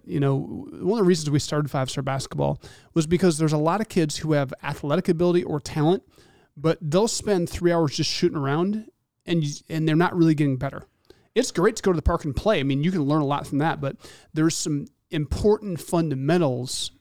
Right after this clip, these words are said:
foundations they've gotta get that, that, again, Bray and Tone are offering and our trainers are offering. Um, we, we just have a couple minutes here, Bray. Um, you know, talk a little bit about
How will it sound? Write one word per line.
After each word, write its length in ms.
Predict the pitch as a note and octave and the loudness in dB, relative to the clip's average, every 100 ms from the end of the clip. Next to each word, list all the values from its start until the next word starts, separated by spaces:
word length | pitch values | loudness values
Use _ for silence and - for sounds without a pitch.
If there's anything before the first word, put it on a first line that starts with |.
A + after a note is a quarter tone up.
| _ | _
foundations 720 | - D3+ D3 E3 E3+ C#3+ C3 | -2 0 2 2 2 0 -2
they've 200 | C#3+ C#3 | -2 -2
gotta 240 | D3+ D3 D3 | -2 0 -2
get 300 | D3+ C#3+ - | -2 -2 -2
that, 180 | C#3 - | -6 -6
that, 160 | D3+ C#3+ | -8 -6
again, 340 | C#3+ C3+ B2+ - - - - | -2 0 -2 -4 -20 -18 -8
Bray 340 | C3+ C#3+ D3+ | 0 2 4
and 160 | C#3+ C#3 | 2 0
Tone 280 | D#3+ C#3+ C#3+ | 2 2 2
are 120 | - | 0
offering 520 | D3 C#3 - C#3 C3+ | -4 -4 -4 -2 -2
and 100 | B2+ | -4
our 80 | B2+ | -4
trainers 420 | - D#3 D3+ C3+ | -2 2 2 0
are 100 | D3 | -2
offering. 520 | D3+ C#3 - C3 C3+ - - - - - | -2 -2 -4 -4 -6 -8 -20 -20 -18 -2
Um, 400 | D3 C#3+ C#3 B2+ - | 0 2 0 -2 -6
we, 240 | - F#3+ - | 2 2 2
we 140 | F#3+ A#3+ | -2 0
just 220 | A3 - | 0 -2
have 260 | E3 E3 | 0 0
a 40 | C#3 | -2
couple 300 | - D#3+ D3 | -4 0 2
minutes 300 | D3 D3 D3 | 2 2 0
here, 140 | C#3 | -4
Bray. 280 | C#3 C#3 C3+ - _ _ _ - | -2 -2 -2 -6 _ _ _ -4
Um, 460 | D3 C#3 C#3 C#3+ - _ | -2 0 -2 -6 -12 _
you 160 | - F3+ | -6 -4
know, 180 | D3+ - - - | -4 -6 -16 -10
talk 340 | - C#3+ - | -4 -2 0
a 80 | G#3 | 0
little 300 | E3+ F3 D#3 | 2 2 2
bit 240 | C#3 C#3+ - | 0 -4 -6
about 400 | D3 C#3+ C#3+ | -4 -2 -4